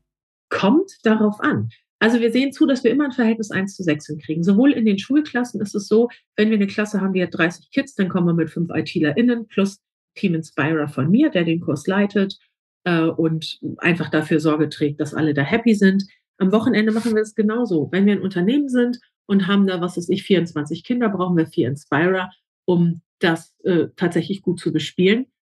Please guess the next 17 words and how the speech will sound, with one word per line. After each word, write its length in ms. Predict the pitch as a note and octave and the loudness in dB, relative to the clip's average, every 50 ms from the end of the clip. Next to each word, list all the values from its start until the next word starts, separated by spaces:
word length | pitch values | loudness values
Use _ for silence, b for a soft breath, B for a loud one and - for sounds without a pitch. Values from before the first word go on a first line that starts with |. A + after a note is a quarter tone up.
| _ _ | _ _
Wir 140 | - E3 F3 | 0 0 0
hatten 180 | G3 G3 F#3+ E3 | 2 0 0 2
bei 180 | D#3 D3 D3 | 2 2 2
Otto 220 | - D#3 - - D4 | 2 0 2 2 2
schon 300 | - - - A#3+ A3 G#3 | 0 2 0 0 0 0
Veranstaltungen, 840 | - F3 - F#3+ G3+ G3 - - F#3 E3+ E3+ E3 E3+ F3 D#3+ D#3+ D#3 | -2 -2 2 2 2 0 0 0 0 0 2 0 0 0 -2 0 0
da 100 | D#3 D3+ | -2 -4
hatten 160 | D#3+ - D#3+ | -2 -2 0
wir 100 | C#3+ C3+ | 4 4
hundert 380 | A3 D4 D4 G#3 D3 C#3 - - | 6 6 4 2 0 -4 -8 -8
Kids, 240 | - B2 - - - | -8 -8 -8 -8 -10
das 200 | A2+ A2+ - - | -10 -10 -8 -8
war 200 | A2+ A2+ A2+ - | -10 -10 -10 -12
tierisch 460 | - - E3+ D3 C3+ B2 A#2 - - | -8 -4 -4 -4 -2 -4 -8 -8 -8
laut, 240 | B2 G2 F2+ - - _ | -8 -6 -6 -8 -12 _
aber 220 | A2 A#2+ A2+ - | -10 -10 -8 -8
auch 80 | A#2 | -10